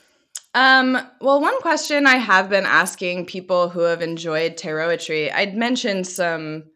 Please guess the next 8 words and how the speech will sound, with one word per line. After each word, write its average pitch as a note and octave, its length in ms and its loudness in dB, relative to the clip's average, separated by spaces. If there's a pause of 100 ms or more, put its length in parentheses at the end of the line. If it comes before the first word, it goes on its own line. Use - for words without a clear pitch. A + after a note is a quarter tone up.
(580)
potential G#3 1000 -2 (240)
projects F3 600 -2
moving E3+ 300 -4
forward, E3 540 -2
and D#3+ 180 -6
one F3 180 -8
thing F3+ 260 -8
I D3 540 -2